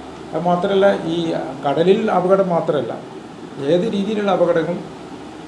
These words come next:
ഈ ഫണ്ട് കിട്ടും. അത് മാത്രമല്ല, ഭാഗികമായിട്ട് പോലും പരിക്ക് പറ്റിയിട്ടുണ്ടെങ്കിൽ ഫണ്ട് കൊടുക്കും. ഇവിടെ ബോട്ട് ദുരന്തവുമായി ബന്ധപ്പെട്ട് താനൂരിപ്പോൾ കഴിഞ്ഞ പ്രാവശ്യം ഉണ്ടായ അതിൽപ്പെട്ട ഒരു സ്ത്രീ മരണപ്പെട്ടു.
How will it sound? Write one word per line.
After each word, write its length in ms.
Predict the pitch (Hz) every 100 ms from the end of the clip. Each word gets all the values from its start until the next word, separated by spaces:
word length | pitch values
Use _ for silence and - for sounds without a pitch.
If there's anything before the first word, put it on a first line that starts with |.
| -
ഈ 60 | 170 160
ഫണ്ട് 180 | 160 160 160
കിട്ടും. 200 | 143 127 - -
അത് 100 | 156 165
മാത്രമല്ല, 260 | 175 175 147
ഭാഗികമായിട്ട് 560 | 160 165 202 196 180 180
പോലും 220 | 165 165 160
പരിക്ക് 220 | 147 165
പറ്റിയിട്ടുണ്ടെങ്കിൽ 440 | 151 147 147 151 202 - - - - -
ഫണ്ട് 200 | 170 156
കൊടുക്കും. 280 | 139 - - - -
ഇവിടെ 160 | 160 185 165
ബോട്ട് 180 | 170 190
ദുരന്തവുമായി 420 | 190 185 185 185 180
ബന്ധപ്പെട്ട് 320 | 175 175 175 170
താനൂരിപ്പോൾ 500 | 160 165 170 170 170 165 - - - - 151
കഴിഞ്ഞ 200 | 156 165
പ്രാവശ്യം 300 | 160 160 156
ഉണ്ടായ 220 | 151 151 156 - -
അതിൽപ്പെട്ട 380 | 151 151 151 156 175 - - - 160
ഒരു 80 | 165
സ്ത്രീ 160 | 160 165 190
മരണപ്പെട്ടു. 440 | 160 143 123 -